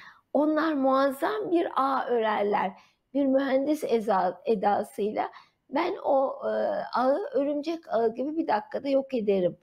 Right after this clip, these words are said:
diyor. İşte bunu görüyoruz. Yani tamamen takdiri hüdanın gücünü, kudretini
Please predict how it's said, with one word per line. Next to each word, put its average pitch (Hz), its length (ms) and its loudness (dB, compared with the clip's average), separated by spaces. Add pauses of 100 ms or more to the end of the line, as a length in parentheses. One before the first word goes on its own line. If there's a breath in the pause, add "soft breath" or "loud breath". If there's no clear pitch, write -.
(440)
diyor. 247 460 2 (340 soft breath)
İşte 277 300 -4
bunu 311 240 4
görüyoruz. 220 760 0 (300 soft breath)
Yani 262 320 0
tamamen 330 680 -2
takdiri 277 640 0
hüdanın 226 580 -2
gücünü, 202 580 -2 (340 soft breath)
kudretini 226 880 2